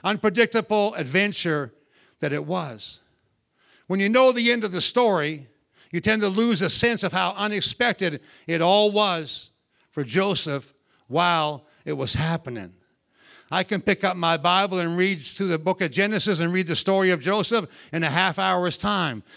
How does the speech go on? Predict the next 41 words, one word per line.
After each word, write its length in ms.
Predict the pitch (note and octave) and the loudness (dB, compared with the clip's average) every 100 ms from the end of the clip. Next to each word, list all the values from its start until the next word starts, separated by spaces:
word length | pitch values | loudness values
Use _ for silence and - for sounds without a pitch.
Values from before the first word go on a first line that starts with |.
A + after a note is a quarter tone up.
| - | -8
But 100 | E3 | -2
it 120 | D#3+ | -2
took 160 | - G3 | 0 0
more 320 | E3+ G3 A3+ | 4 6 6
than 140 | G3+ D#3+ | 4 2
that 200 | D3+ D3 | -2 -2
for 140 | E3 | -4
Joseph 500 | A2 F3+ E3+ F3 - | 0 2 2 -2 -2
to 100 | E3 | -2
live 460 | D3 F#3+ E3 A2+ G2 _ _ _ _ _ _ _ _ _ | 2 2 2 -2 -12 _ _ _ _ _ _ _ _ _
what 140 | C3 | -6
happened 580 | G#2+ D3 D#3+ D3+ B2 A2+ - _ _ _ | -4 -2 -2 -4 -10 -12 -16 _ _ _
in 140 | C#3 | -4
his 220 | C#3 A2+ | -4 -2
life. 520 | D3+ C#3 G#2+ F#2 - _ _ _ _ _ _ _ _ _ | -4 -6 -8 -16 -20 _ _ _ _ _ _ _ _ _
So 120 | - | -4
I 60 | F#3+ | -2
have 140 | G#3+ | 0
to 100 | A#3 | 0
ask 320 | A3+ B3+ - | 0 2 0
myself, 460 | A#3 G3+ - F3 D#3 | -2 -2 0 -2 -2
how 180 | D3 A#3+ | 0 0
much 300 | C4 C#4 - | 2 0 -2
of 80 | F#3 | -2
the 100 | F3+ | -4
future 720 | - B3 B3+ - E3 D3+ D3 _ _ _ _ _ _ _ _ _ _ _ | 0 0 0 0 -2 -2 -8 _ _ _ _ _ _ _ _ _ _ _
did 160 | F3 D#3 | -2 0
he, 200 | F#3 G3 | 0 -2
did, 400 | F#3+ F#3+ D#3+ G3 | -6 -6 -4 -4
how 220 | D#3+ A3+ | 0 0
much 220 | B3 A#3 | 0 -2
did 140 | G3+ | -2
he 100 | G#3 | 0
know 240 | G3+ A3+ A3 | 2 4 4
about 220 | F3+ F#3 | 4 2
his 180 | F3+ - | 0 0
future 400 | - A3+ - F3 | 0 0 0 -2
when 140 | E3+ | 0
he 80 | E3 | 0
was 180 | D#3 - | -2 -4
cast 560 | - G3 G3 F3+ - | -2 0 0 -4 -10